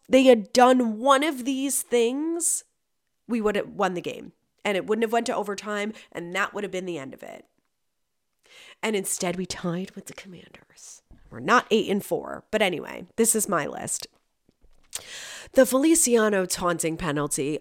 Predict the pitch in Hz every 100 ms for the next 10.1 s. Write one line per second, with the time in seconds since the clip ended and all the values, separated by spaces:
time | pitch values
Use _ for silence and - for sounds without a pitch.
0 | - 196 208 233 240 226 202 190 185 180
1 | 160 151 62 62 - - _ _ - 233
2 | 240 247 285 233 190 175 165 127 - -
3 | - 180 214 269 - - 190 202 - 247
4 | 226 190 202 - 185 180 170 - - _
5 | _ - - - - 247 240 202 156 120
6 | - 156 - - - _ - 190 185 175
7 | 185 - 139 - - - - _ - -
8 | - 254 269 269 370 403 381 262 233 233
9 | - 233 254 269 269 240 220 175 151 151
10 | 180